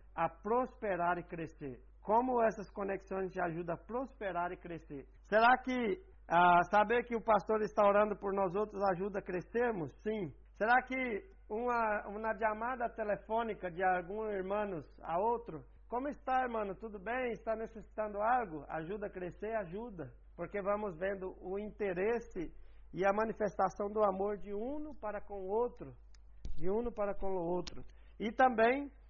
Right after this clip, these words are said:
a, a oração, que é importante, né? Que é, a oração é algo que podemos fazer em casa,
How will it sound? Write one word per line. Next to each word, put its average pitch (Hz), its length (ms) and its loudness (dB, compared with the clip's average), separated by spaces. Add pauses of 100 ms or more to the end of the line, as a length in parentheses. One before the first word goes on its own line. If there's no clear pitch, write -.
a, 202 400 8
a 220 60 8
oração, 233 540 4
que 240 200 -4
é 226 100 0
importante, 240 800 0
né? 202 100 -2
Que 214 160 -4
é, 196 340 -2 (440)
a 175 100 4
oração 208 720 4 (240)
é 175 120 2
algo 196 360 6
que 190 120 -8
podemos 190 420 -2
fazer 175 340 -6
em 170 80 -10
casa, 208 800 0